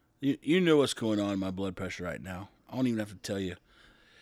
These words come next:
It's a good thing I took my nerve pills this morning. I wanna talk a little bit about Google, and then I'm gonna wrap this thing up like a birthday present. Before I get into Google, I wanna talk about lemonade stands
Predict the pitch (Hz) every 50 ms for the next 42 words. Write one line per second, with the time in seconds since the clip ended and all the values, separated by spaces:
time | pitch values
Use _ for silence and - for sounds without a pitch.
0 | - - - _ _ - 180 170 - 160 147 190 185 - 185 175 175 165 - 185
1 | 147 147 170 175 143 127 135 160 175 180 156 123 - 135 127 131 127 113 107 117
2 | 113 113 117 117 117 117 117 117 120 113 110 - _ - - _ - - - -
3 | - _ _ _ _ _ _ _ _ _ _ _ _ _ _ - _ _ _ _
4 | _ _ _ - 151 214 254 240 - 254 254 240 196 214 208 220 214 208 196 202
5 | 190 170 175 151 131 117 147 160 160 156 156 156 143 - - - - _ - -
6 | 123 123 120 123 117 107 101 101 104 110 120 120 123 - - 117 - - 123 117
7 | 113 113 110 107 - - _ - - - - 82 78 101 101 - - 85 82 -
8 | 95 85 87 85 - - _ _ _ _ _ _ _ _ _ _ _ _ _ _
9 | _ _ _ _ _ _ _ _ _ _ _ _ _ _ _ - 156 160 - -
10 | 226 - 247 220 190 214 202 175 151 131 135 170 156 143 139 127 - - - 131
11 | 151 165 147 - 165 147 139 127 92 82 117 135 156 156 127 123 127 117 - -
12 | 107 76 64 57 - - - -